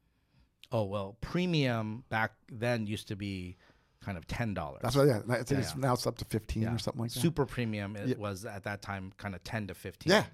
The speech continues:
Speaker 2: right. Like,
Speaker 1: Yeah.
Speaker 2: so, so it's pretty, <laughs> I think it's,
Speaker 1: Yeah. And that
Speaker 2: I think it's in, I don't think, I think it, I don't, I, is insane the right word, but, like,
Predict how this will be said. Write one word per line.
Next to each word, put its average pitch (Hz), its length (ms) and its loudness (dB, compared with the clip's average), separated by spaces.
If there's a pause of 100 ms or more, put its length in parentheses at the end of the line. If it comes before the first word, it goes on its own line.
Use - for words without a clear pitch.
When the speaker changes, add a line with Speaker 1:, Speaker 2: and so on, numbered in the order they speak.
Speaker 2:
right. 151 240 4
Like, 127 160 2
Speaker 1:
Yeah. 117 140 -2
Speaker 2:
so, 117 240 2
so 127 160 0
it's 120 140 -2
pretty, 180 680 -6 (1700)
<laughs> - 40 -6
I 139 80 0
think 147 240 4
it's, 120 80 6
Speaker 1:
Yeah. 90 140 2 (240)
And 101 100 -8
that 113 180 -6
Speaker 2:
I 180 120 12
think 208 240 8
it's 180 160 6
in, 175 240 0 (100)
I 143 80 8
don't 165 180 6
think, 143 240 0
I 117 120 2
think 131 300 0
it, 123 140 -2
I 107 100 -2
don't, 113 260 -2
I, 104 260 0
is 98 160 -6
insane 120 280 0
the 123 60 0
right 113 100 0
word, 117 140 2
but, 104 140 -2
like, 101 220 -2